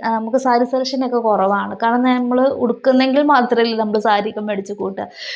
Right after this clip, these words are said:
കൂടുതൽ ഞാൻ യൂസ് ചെയ്യുന്നത് ചുരിദാറാണ്. പിന്നെ വല്ലപ്പോഴും ഒക്കെ ആണ്ടിലൊരിക്കലൊക്കെ ആണെങ്കിൽ ഒരു ഫർദ ഞാൻ യൂസ് ചെയ്യാറുണ്ട് കേട്ടോ. അത്, ഉം, അത്യാവശ്യമൊക്കെ വന്നാൽ മാത്രം കേട്ടോ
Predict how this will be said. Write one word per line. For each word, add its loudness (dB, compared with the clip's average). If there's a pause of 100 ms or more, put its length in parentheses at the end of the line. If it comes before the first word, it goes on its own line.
(100)
കൂടുതൽ 4
ഞാൻ 0 (200)
യൂസ് -2
ചെയ്യുന്നത് -4 (100)
ചുരിദാറാണ്. 0 (360)
പിന്നെ 0
വല്ലപ്പോഴും 2
ഒക്കെ 0
ആണ്ടിലൊരിക്കലൊക്കെ 0
ആണെങ്കിൽ -2
ഒരു -2
ഫർദ 0
ഞാൻ -4 (260)
യൂസ് -2
ചെയ്യാറുണ്ട് 0
കേട്ടോ. -4 (580)
അത്, 4 (1080)
ഉം, 0
അത്യാവശ്യമൊക്കെ 2
വന്നാൽ 0
മാത്രം 0
കേട്ടോ -2